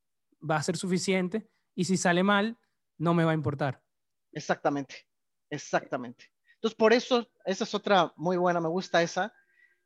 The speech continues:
Speaker 2: otra justificación de por qué invertir de acuerdo al mercado. O sea, recordemos que ya hay miles de millones de participantes, digo, hay mi-, miles de millones de dólares ya tratando de ver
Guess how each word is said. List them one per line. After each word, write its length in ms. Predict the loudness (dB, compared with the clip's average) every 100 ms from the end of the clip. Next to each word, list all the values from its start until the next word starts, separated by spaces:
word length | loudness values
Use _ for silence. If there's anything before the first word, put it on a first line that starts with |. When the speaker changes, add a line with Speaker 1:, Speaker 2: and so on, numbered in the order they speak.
| -4
Speaker 2:
otra 240 | -2 0
justificación 760 | -2 -2 -8 -8 -6 -4 -2 -2
de 60 |
por 260 | 0 0 0
qué 80 | 0
invertir 460 | -2 -2 -2 -2
de 60 | -2
acuerdo 280 | -2 -2 -2
al 60 |
mercado. 380 | -4 -6 -8 -8
O 40 | -4
sea, 100 | -2
recordemos 500 | 0 2 2 2 -2
que 120 | 2
ya 120 | 2
hay 60 | 4
miles 340 | 4 4 4
de 100 | 2
millones 440 | 0 0 2 2 -2
de 60 |
participantes, 880 | -2 -2 -2 -10 -10 -2 -2 -2 _ _ _ -20
digo, 340 | -4 2 2 2
hay 220 | 2 0
mi-, 140 | -4 -2
miles 220 | -2 0
de 60 |
millones 300 | 0 0 0
de 100 | 0
dólares 480 | 2 4 2 -2 -8
ya 320 | -6 2 2 2
tratando 640 | 0 0 2 2 2 0
de 120 | 0
ver 300 | 2 2 0